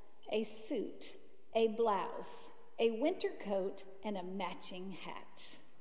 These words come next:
that she and my mother had made in five days." The Christmas letter went on to say, "It happened to be exam week for all five children, so we, mother and I, sewed and called out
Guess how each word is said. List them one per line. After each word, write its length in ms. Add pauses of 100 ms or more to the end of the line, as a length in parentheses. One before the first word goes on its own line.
(500)
that 180
she 220
and 80
my 100
mother 280
had 180
made 320
in 120
five 440
days." 500 (800)
The 80
Christmas 400
letter 200
went 200
on 180
to 80
say, 540 (1040)
"It 80
happened 340
to 60
be 160
exam 580
week 220
for 180
all 380 (160)
five 360
children, 640 (540)
so 240
we, 640 (560)
mother 300
and 200
I, 360 (640)
sewed 640
and 220
called 400
out 420